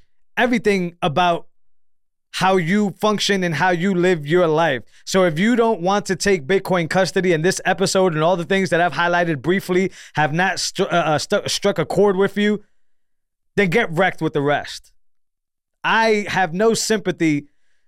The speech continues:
because there's a lot of resources and a lot of help out here and a lot of things going on out here and a lot of ways that you can stop this from happening to you. Damn near you can walk into a Target now and get a damn cold, cold, uh, a hardware device, a cold storage device.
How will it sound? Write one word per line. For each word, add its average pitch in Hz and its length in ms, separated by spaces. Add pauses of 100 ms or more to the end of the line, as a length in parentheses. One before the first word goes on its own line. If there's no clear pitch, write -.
(180)
because 180 760 (560)
there's 190 280
a 165 80
lot 208 340
of 190 160
resources 196 680
and 170 120
a 156 40
lot 196 280
of 165 100
help 180 260
out 170 180
here 175 180
and 147 100
a 139 60
lot 180 260
of 190 120
things 180 200
going 175 240
on 175 180
out 160 140
here 170 180
and 147 100
a 139 60
lot 180 300
of 180 140
ways 185 320
that 147 120
you 175 160
can 175 160
stop 180 360
this 185 160
from 139 140
happening 175 420
to 151 140
you. 156 200 (340)
Damn 269 280
near 277 160
you 254 160
can 240 120
walk 254 220
into 240 220
a - 40
Target 254 380
now 214 240
and 190 80
get 208 220
a 202 100
damn 214 380
cold, 233 360
cold, 233 380 (280)
uh, 196 180
a 185 80
hardware 220 400
device, 170 380
a 160 40
cold 214 260
storage 220 400
device. 139 440